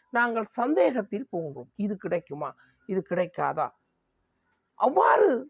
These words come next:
சந்தேக கண் கொண்டு நாம் எதையுமே பார்க்கக்கூடாது. நாம்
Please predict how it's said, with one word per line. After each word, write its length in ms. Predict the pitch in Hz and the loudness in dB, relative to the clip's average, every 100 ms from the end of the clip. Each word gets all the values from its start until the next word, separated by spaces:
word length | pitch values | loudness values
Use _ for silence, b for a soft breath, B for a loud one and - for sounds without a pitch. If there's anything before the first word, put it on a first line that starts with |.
| - 214 | -2 0
சந்தேக 420 | 269 - 311 294 | 4 2 2 -2
கண் 300 | - 233 214 | -2 -4 -4
கொண்டு 320 | 202 190 185 277 | -8 -8 -12 -8
நாம் 240 | 190 190 - | -6 -6 -6
எதையுமே 600 | 185 214 233 208 208 262 _ | -6 -4 -4 -6 -8 -10 _
பார்க்கக்கூடாது. 760 | 165 160 175 - 147 135 104 - _ _ _ _ _ _ | -4 -4 -14 -12 -8 -6 -6 -10 _ _ _ _ _ _
நாம் 560 | - 165 196 190 320 | -6 0 2 0 -2